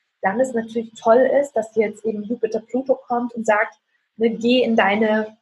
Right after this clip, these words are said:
Selbstermächtigung, ne, sei dir bewusst, wie viel Macht deine Gedanken und deine Überzeugungen haben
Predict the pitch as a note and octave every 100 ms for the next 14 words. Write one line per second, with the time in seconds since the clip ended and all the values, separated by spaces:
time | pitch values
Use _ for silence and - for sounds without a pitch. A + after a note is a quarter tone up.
0 | - A3 B3+ B3+ - A#3 A#3+ A#3+ C4+ C4
1 | C#4 D#4+ F4+ - _ G3 B3+ B3 G#3+ G#3+
2 | A#3 G#3 G3+ A3+ C4 - _ _ - F#3+
3 | A#3+ A3+ G3+ F#3 A#3 - - _ - G3+
4 | G#3+ G3+ G#3 G3 B3+ - A3 G3+ F#3+ F#3+
5 | F#3 G3 F#3+ - A3+ A3+ A3+ G3 G3+ G#3
6 | A#3+ C4+ E4